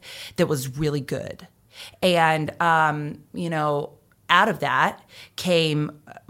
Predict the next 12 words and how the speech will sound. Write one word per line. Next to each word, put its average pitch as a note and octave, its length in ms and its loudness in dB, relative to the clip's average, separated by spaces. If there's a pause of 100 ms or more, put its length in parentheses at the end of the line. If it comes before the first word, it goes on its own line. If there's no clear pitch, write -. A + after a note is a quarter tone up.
for E3+ 140 -2
me E3 560 0
personally, D#3+ 520 -4
kind D#3 200 -2
of D3 100 -2
this, C#3+ 380 -4 (140)
uh, - 60 -10 (460)
m-, E3+ 200 -6 (120)
Nick F#3+ 460 -2 (500)
would, D#3+ 240 -2 (300)
told A3 300 2
me C#3+ 360 -2